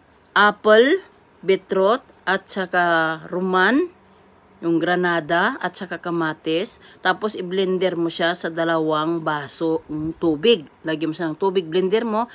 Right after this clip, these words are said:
yan na, at saka strainer mo, yan na ang kinalabasan niya. Tikman natin, ha.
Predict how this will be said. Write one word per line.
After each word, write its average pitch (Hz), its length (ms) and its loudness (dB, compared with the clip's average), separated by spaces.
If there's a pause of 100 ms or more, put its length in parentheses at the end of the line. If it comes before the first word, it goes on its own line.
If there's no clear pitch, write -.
(200)
yan 226 340 2
na, 208 60 0 (160)
at 226 160 -2
saka 220 240 -6
strainer 247 560 -2
mo, 220 240 0 (240)
yan 226 240 2
na 220 80 0
ang 208 80 -4
kinalabasan 151 800 -6
niya. 180 400 2 (320)
Tikman 156 400 -2
natin, 156 400 -4
ha. 196 260 0